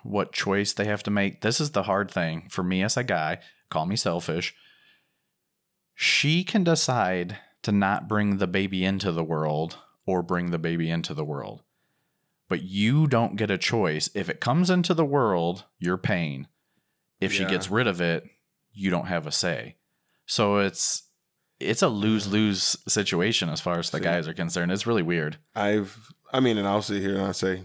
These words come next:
Speaker 2: you know, if you know me, you know, I won't, I won't mention, I've had, uh, I had an ex of mine go against my will.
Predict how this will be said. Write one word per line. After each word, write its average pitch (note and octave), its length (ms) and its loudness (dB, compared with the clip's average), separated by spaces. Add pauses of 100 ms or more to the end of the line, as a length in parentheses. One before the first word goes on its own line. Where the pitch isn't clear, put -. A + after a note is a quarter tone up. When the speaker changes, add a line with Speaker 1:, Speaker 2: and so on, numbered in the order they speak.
Speaker 2:
you G2 120 -2
know, F#2+ 260 -4 (880)
if G2 160 -4
you G2 120 -2
know F#2+ 160 0
me, F#2 120 2
you F#2 80 2
know, F#2 380 -2
I G#2 80 -2
won't, F#2 300 -2
I G2+ 60 -2
won't F#2+ 240 0
mention, G2 280 -4
I've G2 200 -2
had, F#2+ 320 -2
uh, D#2+ 240 -2 (760)
I G2+ 80 -4
had F#2+ 200 -2
an E2 60 -2
ex G2+ 260 -4
of F#2 60 -4
mine F#2 440 -4 (320)
go G#2 180 0
against F#2 280 -4
my G2 140 -2
will. G2 320 -2